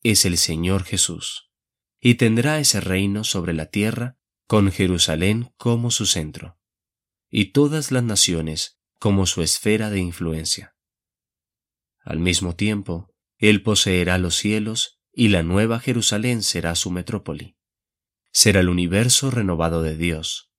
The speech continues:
es decir, la ciudad celestial y la gloria en lo alto, mientras que la Jerusalén terrenal será el centro de su reinado sobre la tierra.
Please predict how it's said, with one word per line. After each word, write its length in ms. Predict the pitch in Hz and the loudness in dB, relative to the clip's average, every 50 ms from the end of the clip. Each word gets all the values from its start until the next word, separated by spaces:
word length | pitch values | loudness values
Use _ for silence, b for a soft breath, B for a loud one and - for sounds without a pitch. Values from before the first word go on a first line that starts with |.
| _ _ _ _ _ _ _ | _ _ _ _ _ _ _
es 160 | - 98 92 | -2 0 0
decir, 460 | 90 87 - - 95 95 104 110 - _ _ _ _ _ _ _ _ _ _ _ | 0 0 0 0 0 -2 -4 -4 -10 _ _ _ _ _ _ _ _ _ _ _
la 220 | - 98 98 92 | 2 4 4 4
ciudad 400 | - - 92 87 82 95 95 101 | 4 2 2 0 2 0 0 0
celestial 760 | - - - 110 101 101 - - - 87 80 80 80 - _ _ _ _ _ _ _ | 0 -2 -2 -2 -2 -2 -2 -2 -2 -4 -4 -6 -8 -12 _ _ _ _ _ _ _
y 140 | - 110 104 | 2 4 4
la 180 | 98 90 85 | 4 4 2
gloria 340 | 80 92 92 101 110 120 123 | 2 0 0 0 0 0 0
en 120 | 120 120 | 0 -2
lo 160 | 113 101 95 87 | -2 0 0 -2
alto, 420 | 80 80 82 - - 82 - _ _ _ _ _ _ _ _ _ _ _ _ _ _ _ _ _ | -2 -4 -8 -10 -14 -14 -14 _ _ _ _ _ _ _ _ _ _ _ _ _ _ _ _ _
mientras 460 | 131 123 127 120 107 107 107 98 - | 4 6 6 6 4 0 -2 -2 0
que 100 | - 101 | 0 0
la 100 | 95 87 | 0 0
Jerusalén 640 | - - 87 90 85 - - 85 87 98 110 123 131 | -2 -2 -4 -2 -2 -2 -2 -2 0 0 0 0 -2
terrenal 640 | 131 143 135 139 135 120 95 80 80 78 80 - _ _ _ _ _ | -4 -4 -4 -2 -2 -2 -2 -4 -6 -8 -12 -16 _ _ _ _ _
será 300 | - - - 131 127 131 | -2 2 4 4 4 4
el 120 | 131 131 123 | 4 4 2
centro 480 | - - 113 120 123 123 120 123 127 | 2 2 2 0 0 0 -2 -2 -2
de 120 | 117 104 92 | 0 0 -2
su 160 | - 95 85 | -2 -4 -2
reinado 520 | 85 82 80 82 85 90 95 98 104 101 | -2 -2 -2 -2 -2 -2 -2 -2 -4 -4
sobre 400 | 95 - - 101 95 92 90 90 85 | -4 -4 -2 0 0 0 -2 -2 -4
la 160 | 82 80 - | -6 -6 -8
tierra. 420 | - 76 - - - - - _ | -8 -10 -10 -12 -16 -20 -20 _